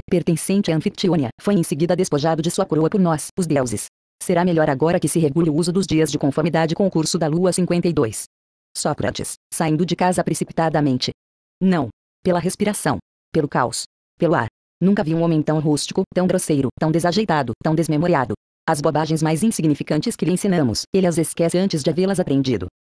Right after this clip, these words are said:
Onde está você, Strepsíades? Saia trazendo seu mísero colchão.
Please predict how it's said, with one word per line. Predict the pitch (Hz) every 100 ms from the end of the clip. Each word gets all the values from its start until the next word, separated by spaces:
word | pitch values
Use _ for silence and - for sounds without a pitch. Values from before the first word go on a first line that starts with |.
| _ -
Onde | 190 180
está | 175 170 165
você, | 226 - 127 -
Strepsíades? | - 156 - 139 120 117 - _ _ -
Saia | - 202 190
trazendo | 185 170 165 175
seu | - 180
mísero | 170 147 123
colchão. | 180 180 147